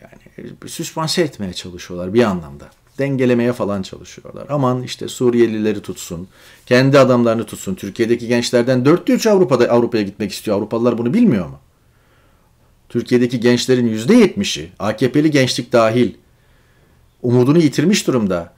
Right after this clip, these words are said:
Fransa'ya gelmek, Almanya'ya gelmek, İsviçre'ye gelmek, e,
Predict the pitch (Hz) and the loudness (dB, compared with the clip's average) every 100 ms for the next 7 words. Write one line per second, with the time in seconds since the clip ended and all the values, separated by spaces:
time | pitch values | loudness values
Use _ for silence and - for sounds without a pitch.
0 | _ - 131 147 131 117 110 104 95 95 | _ -2 0 2 2 0 2 -2 -2 -4
1 | 95 113 127 143 131 117 104 98 98 - | -2 0 2 2 2 2 0 -2 -4 -6
2 | - 143 - 120 104 101 95 95 - _ | -6 -6 2 2 2 0 -2 -4 -8 _
3 | _ - - - 104 104 | _ -20 -20 -16 -8 -6